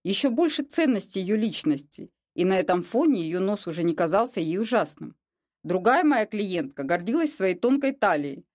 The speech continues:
красивыми бедрами, шикарными густыми волосами, красивыми губами. Но у нее были не очень длинные и совсем неровные ноги. Что она делала? В своей фигуре она тщательно подчеркивала талию и бедра,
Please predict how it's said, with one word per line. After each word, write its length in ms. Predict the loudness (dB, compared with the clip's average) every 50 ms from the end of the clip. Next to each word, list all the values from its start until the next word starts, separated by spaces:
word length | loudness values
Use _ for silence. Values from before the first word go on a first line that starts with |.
| _ _ _ -4
красивыми 540 | -2 -2 -2 0 0 2 4 4 6 4 4 2
бедрами, 560 | 0 -2 -2 -4 -4 -4 -4 -4 -4 -6 -8 _ _ _
шикарными 520 | -10 -10 0 2 2 2 4 2 2 0 0
густыми 440 | -4 -6 -8 -4 -2 0 0 0
волосами, 720 | 0 2 0 0 0 0 -2 0 0 0 0 -2 -6 -8 -10 _ _
красивыми 560 | -6 -6 -6 -4 -4 -4 -2 -2 0 0 0 -2
губами. 640 | -2 -6 0 2 2 2 2 0 -2 -4 -6 -10 _ _ _ _ _ _ _ _ _ _ _
Но 180 | 2 2 4 4
у 60 | 4
нее 280 | 4 4 4 4 2
были 280 | 2 2 2 2 4 4
не 140 | 2 4 4
очень 360 | 2 2 0 0 0 0 0
длинные 400 | 2 2 4 4 4 4 2 0
и 40 | -2
совсем 420 | -2 -2 -2 0 0 2 4 4
неровные 440 | 4 2 0 0 0 0 0 2 2
ноги. 440 | 2 2 2 0 -2 -4 -8 -12 -14 _ _ _ _ _ _ _ _ _ _ _ _ _
Что 260 | -18 -4 0 2 4
она 160 | 4 4 4
делала? 540 | 2 2 0 0 0 0 -2 -4 -6 -12 -18 _ _ _ _ _ _ _
В 60 | -8
своей 240 | 0 2 4 4 4
фигуре 420 | 2 0 0 2 2 4 4 4 2
она 180 | 2 0 -2
тщательно 560 | -4 -6 -2 0 0 0 0 -2 -2 -4 -2 0
подчеркивала 720 | 0 -2 -2 -2 -2 -2 -2 -2 -2 -2 2 2 2 2
талию 520 | 0 0 2 2 2 2 2 0 -4 -6 -4
и 100 | -6 -6
бедра, 500 | -2 0 0 0 0 -2 -6 -8 -10 -12